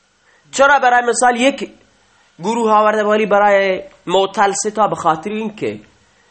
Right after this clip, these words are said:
معتل یایی با واوی با الفی با هم فرق دارند زمانی که نون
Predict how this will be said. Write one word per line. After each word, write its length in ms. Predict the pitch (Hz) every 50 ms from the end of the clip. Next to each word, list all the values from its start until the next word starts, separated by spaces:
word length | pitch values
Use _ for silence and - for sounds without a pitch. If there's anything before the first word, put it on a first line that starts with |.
| _ _ _ _ _ _ _ _
معتل 580 | 160 160 160 160 160 160 - 202 214 220 214 185
یایی 720 | 180 175 160 151 160 160 151 151 165 208 214 180 147 131 -
با 240 | 139 156 156 151 151
واوی 480 | 147 151 151 147 147 147 165 214 196 165 127 120
با 260 | - 151 151 - - -
الفی 480 | 147 156 156 156 156 151 - - 220 233
با 160 | 165 151 143
هم 140 | 147 180 175
فرق 680 | 165 - - - - 208 226 226 196 156 - - 143 139
دارند 400 | 147 131 131 143 135 131 131 127
زمانی 680 | 127 127 135 139 123 123 147 180 180 170 165 151 143 139
که 180 | - - 156
نون 320 | 143 143 147 170 180 160